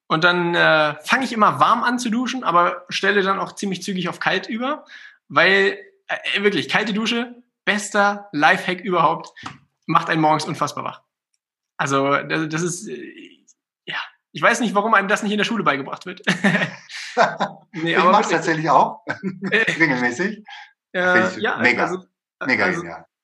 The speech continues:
Speaker 1: seit, seit, seit f-, fünf Jahren ungefähr, ähm, gibt's morgens immer eine, eine, eine kalte Dusche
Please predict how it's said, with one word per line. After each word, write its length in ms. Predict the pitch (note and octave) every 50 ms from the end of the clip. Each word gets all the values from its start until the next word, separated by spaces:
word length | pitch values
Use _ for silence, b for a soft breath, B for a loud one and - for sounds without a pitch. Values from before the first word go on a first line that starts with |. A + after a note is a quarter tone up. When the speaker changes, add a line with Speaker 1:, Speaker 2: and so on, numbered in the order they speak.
| _ _ _ _ _ _ -
Speaker 1:
seit, 380 | E3 D#3+ D#3+ F3 F3 F3 F3
seit, 300 | - E3 E3+ E3+ E3+ E3
seit 360 | - E3+ E3 D#3+ D#3+ D#3+ D#3+ -
f-, 360 | - - - - - - - G#3 F#3+ F#3 F#3 F#3 F#3 F3+ - -
fünf 260 | - A#3+ C#4 C#4+ -
Jahren 240 | F3 F3 A3 B3 B3
ungefähr, 460 | B3 B3 A3+ A#3+ A#3 A#3 B3 B3+ - - - _ _
ähm, 880 | - D#3+ E3+ F3 F3+ F3+ F3+ F3+ F#3 F#3 F3+ F#3 F#3 F#3 - - _ _ _ _ _ _ _ _ _ _ - _ _ -
gibt's 240 | F#3+ F#3 F#3+ - F#3
morgens 260 | F#3 F#3+ G3 F#3+ F3+
immer 120 | G3 F#3+
eine, 100 | F#3 F3
eine, 280 | E3+ - G#3+ F3+ E3+ E3+
eine 160 | E3+ E3 E3
kalte 240 | E3 E3+ F3 E3+ D#3+
Dusche 300 | D#3 G3 G#3+ A3 C4 C#4